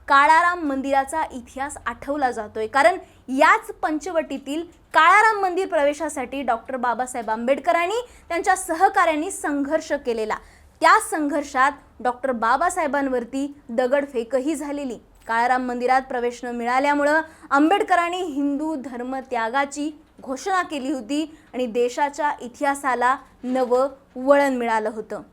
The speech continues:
ते साल होतं एकोणीसशे तीसचं. खरं तर भारतीय इतिहासात एकोणीसशे तीस हे साल अनेक अर्थाने गाजलं.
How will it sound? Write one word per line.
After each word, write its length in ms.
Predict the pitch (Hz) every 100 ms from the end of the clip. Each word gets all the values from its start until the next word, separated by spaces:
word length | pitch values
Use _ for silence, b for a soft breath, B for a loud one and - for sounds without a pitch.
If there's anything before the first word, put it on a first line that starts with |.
| b b b -
ते 80 | 480
साल 360 | 480 370 415
होतं 240 | 440 427 453
एकोणीसशे 420 | 381 370 370 415 -
तीसचं. 360 | 294 277 - 226 - _
खरं 200 | 277 330
तर 160 | 427 466
भारतीय 480 | 262 302 392 415
इतिहासात 720 | 427 277 - 359 359 285 311 294
एकोणीसशे 380 | 302 311 302
तीस 400 | 302 - 320 349 311
हे 120 | 311
साल 300 | 302 269 370
अनेक 320 | 415 480 480
अर्थाने 360 | 415 - 392 415
गाजलं. 420 | 330 269 254